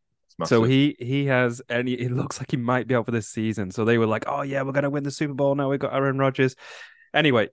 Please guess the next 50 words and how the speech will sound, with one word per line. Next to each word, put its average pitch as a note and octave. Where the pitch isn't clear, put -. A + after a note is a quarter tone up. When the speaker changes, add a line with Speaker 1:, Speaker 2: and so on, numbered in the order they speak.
Speaker 2:
it C#3
was B2+
the C3+
third E3+
play E3
of D3
the C#3+
game. C#3+
He C3+
got C3+
sacked, -
and A#2
then A#2
it A2+
looked C#3+
like, A#2+
I A2+
was A2+
looking B2+
on A2+
Twitter A#2
this A2
morning, A#2
some A#2+
people A2+
have G#2+
got F#2+
videos G#2
of F#2+
his G2
Achilles G#2+
popping. F#2+
Um, G2
so G#2+
we A#2+
hope D3+
he B2
is A2+
back, A#2+
but G#2
it G2+
looks B2
like G#2+
the G#2
early G#2
signs G2+
say F#2+
it's -
not F#2
good, G2+